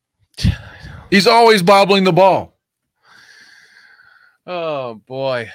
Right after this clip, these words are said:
Speaker 1: What
Speaker 2: And
Speaker 1: a
Speaker 2: then against the Chargers, he fell down, and the ball still hit him in the stomach,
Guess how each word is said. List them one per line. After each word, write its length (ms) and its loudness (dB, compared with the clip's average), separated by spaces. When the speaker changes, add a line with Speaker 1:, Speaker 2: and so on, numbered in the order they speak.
Speaker 1:
What 180 -4
Speaker 2:
And 100 -2
Speaker 1:
a 20 -4
Speaker 2:
then 40 -10
against 300 -2
the 80 -2
Chargers, 520 -2
he 120 0
fell 380 0
down, 340 0
and 280 0
the 60 0
ball 300 2
still 360 2
hit 100 2
him 160 0
in 100 0
the 60 0
stomach, 460 -2